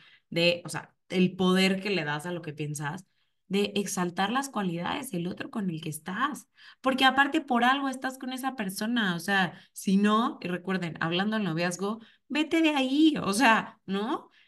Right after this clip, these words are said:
Entonces, pues, si estás eligiendo estar con esa persona, es porque encuentras mucho valor y es tu responsabilidad hacérselo ver y no todo lo contrario,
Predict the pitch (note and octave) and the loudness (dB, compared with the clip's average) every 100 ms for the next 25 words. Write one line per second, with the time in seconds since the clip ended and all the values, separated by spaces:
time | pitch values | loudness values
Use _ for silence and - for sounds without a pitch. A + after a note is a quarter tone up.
0 | _ - A3+ B3 B3 - _ - F3+ F3+ | _ -10 -6 -6 -8 -14 _ -8 -4 -4
1 | E3+ G#3+ A#3 B3+ G3+ - A#3 A3 G3 F#3+ | 0 0 2 -2 -2 -2 -2 -2 -2 -6
2 | F#3 F3 E3 E3 D#3+ D3 D#3 D#3 D#3 - | -4 -6 -6 -8 -8 -6 -6 -4 -6 -8
3 | D#3+ - E3+ E3 D#3+ E3 E3 E3 F3 F3 | -12 -10 -10 -8 -8 -6 -6 -4 -4 -4
4 | F#3+ F#3+ - F3+ F3+ F3+ F3 D3+ D#3 F#3+ | -6 -8 -8 -4 -4 -2 -4 -2 -2 -2
5 | - _ - - F#3+ F#3+ - - C4 C4+ | -6 _ -20 -4 0 0 -2 -8 -4 -2
6 | C#4+ - G3+ F#3+ F#3+ F3+ F#3 F3+ F#3 - | -4 -4 -6 -4 -4 -2 -2 -2 -2 -4
7 | G#3+ - B3+ B3 C#4+ B3 A#3+ D4+ B3 F#3 | -8 -6 -6 -4 -4 -2 -2 -4 -6 -8
8 | F3+ F#3 F#3+ A#3 A#3+ - D3 C#3+ G3 G3 | -4 -4 -4 -4 -4 -4 -8 -6 -6 -4
9 | - | -8